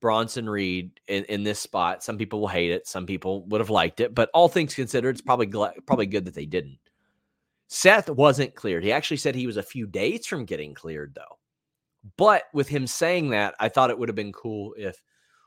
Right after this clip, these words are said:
Waller, in theory, sort of poked the bear a little bit and said, "Okay, let's have a match right now." And Cody said, "Okay, but Seth can't wrestle. I've got somebody who can."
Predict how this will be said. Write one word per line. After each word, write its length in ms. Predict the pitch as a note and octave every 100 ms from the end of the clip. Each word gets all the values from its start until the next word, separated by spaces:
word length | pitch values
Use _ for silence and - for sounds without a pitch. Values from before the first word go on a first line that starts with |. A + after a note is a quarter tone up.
| _ _ -
Waller, 360 | F3 F#3+ F3+ C#3+
in 120 | C3+
theory, 340 | C#3 B2+ B2
sort 300 | A2+ B2 A2
of 80 | -
poked 260 | B2 A#2+ -
the 80 |
bear 320 | G2 F#2+ F#2 F#2
a 80 |
little 220 | F2+ F2+ F2+
bit 320 | F#2+ F2+ F2+ _ _ _ _ _ _ _ _ _ _ _ _ -
and 160 | B2
said, 300 | - C#3 B2+
"Okay, 260 | F3+ F#3 D#3+
let's 160 | D#3+ E3
have 160 | D3+
a 60 | D3+
match 320 | C#3+ D3 -
right 180 | D3 C#3+
now." 380 | D#3+ E3+ C#2+ C2+
And 120 | F2+
Cody 280 | A#2+ G#2+ A2+
said, 260 | - D3
"Okay, 380 | F#3+ F#3+ F3+ E3+
but 200 | D3+ -
Seth 280 | - C#3+ -
can't 200 | D3+ G#2+
wrestle. 540 | A2+ G#2+ A#2+ G2+ G2+ -
I've 80 | A2
got 180 | G#2
somebody 320 | - A2 G2+ G2+
who 120 | G2+
can." 480 | G2+ F2 E2 E2